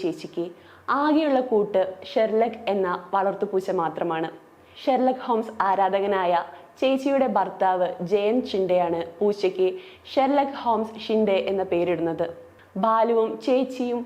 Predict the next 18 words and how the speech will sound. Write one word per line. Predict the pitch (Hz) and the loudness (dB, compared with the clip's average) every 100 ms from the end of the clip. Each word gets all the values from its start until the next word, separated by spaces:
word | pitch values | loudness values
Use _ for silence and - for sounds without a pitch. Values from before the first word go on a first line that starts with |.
| - | -2
പൂച്ചയും | 254 262 - 277 269 | 0 0 -2 0 2
അടങ്ങുന്നതാണ് | 202 190 196 190 185 170 175 - - | 2 2 2 0 0 -2 -6 -10 -4
ഷെർലക് | 208 202 208 - | -2 0 -2 0
സിനിമയുടെ | 185 175 170 165 165 - | -2 0 -2 -2 -4 -8
ലോകം. | 165 151 165 - - - _ - | -6 -6 -8 -12 -20 -20 _ -2
അമേരിക്കയിൽ | 277 302 320 311 262 233 220 - - | 2 2 2 2 2 2 0 -6 0
ചേച്ചിയുടെ | 262 262 269 269 247 | 2 2 0 2 2
അടുത്തേക്ക് | 196 202 196 190 190 - 226 | 2 0 0 0 -2 -2 0
നല്ലൊരു | 226 254 262 208 | 2 4 2 0
ജോലിയും | 208 196 196 196 196 - 185 | 2 2 2 0 -2 -6 -2
ജീവിതവും | 214 208 202 190 190 - | 2 2 2 0 -2 -2
സ്വപ്നം | 214 220 262 269 | -2 0 0 2
കണ്ടെത്തുന്ന | 233 208 202 185 180 170 - 180 | 0 0 0 0 0 -4 -8 -4
ബാലുവും | 190 190 208 170 165 - - - - - | 0 2 2 -2 -4 -10 -20 -20 -20 -2
ചേച്ചിയുടെ | 302 294 311 302 269 269 | 0 2 2 2 2 2
പൂച്ച | 220 214 196 185 - - - | 0 2 0 -2 -4 -18 -2
ഷെർലോക്കിനെയും | 233 220 240 262 254 262 247 233 | 0 2 2 2 2 2 2 -2
ചുറ്റിപ്പറ്റിയാണ് | 208 - 202 196 202 185 175 | -4 -4 -4 -2 0 0 0